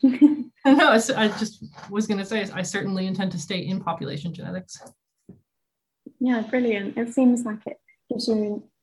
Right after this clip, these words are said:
Speaker 1: even working in the E D N A world, it seems to give you a flexibility that perhaps you might not be able to have if you were working with still living creatures, right? Because we become so niche.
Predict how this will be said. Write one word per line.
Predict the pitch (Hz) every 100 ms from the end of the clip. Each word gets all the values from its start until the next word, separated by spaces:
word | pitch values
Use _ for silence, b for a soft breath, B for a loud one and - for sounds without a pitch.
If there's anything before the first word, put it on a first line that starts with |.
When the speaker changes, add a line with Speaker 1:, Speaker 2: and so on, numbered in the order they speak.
| _ _ 220
Speaker 1:
even | 233 220 214
working | 220 220 - 208
in | 202 202
the | 196 202 208
E | 202
D | 202
N | 196
A | 208 214
world, | - -
it | - 285
seems | 226 208 -
to | 226
give | 208
you |
a | 196 -
flexibility | - - 202 208 202 202 202
that | -
perhaps | - - -
you | 202
might | 202 -
not | 196 - _
be | 214
able | 202 214
to |
have | 190 208 196
if | 190
you | 196
were | 196
working | 202 214 214 196
with | 190 -
still | - 202 196
living | 190 196 208
creatures, | 196 226 - 202 185
right? | 202 220
Because | - 202 202
we | 208 -
become | 208 220 214
so | 214 190
niche. | 190 202 190 - -